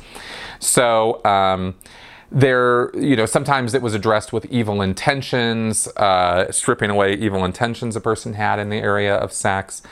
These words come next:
Sometimes it was addressed with, uh, Dianetic auditing.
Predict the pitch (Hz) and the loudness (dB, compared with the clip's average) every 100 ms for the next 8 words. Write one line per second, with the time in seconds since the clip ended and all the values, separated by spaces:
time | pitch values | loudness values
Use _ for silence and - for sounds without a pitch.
0 | - - - - 127 123 117 110 110 101 | -20 -20 -10 -2 0 2 0 0 0 0
1 | 95 101 98 95 - 98 92 92 - - | 2 4 2 0 -4 0 2 0 -4 -2
2 | 87 82 90 95 92 117 120 107 110 107 | 0 0 0 0 2 0 2 0 0 -2
3 | 104 104 | -6 -8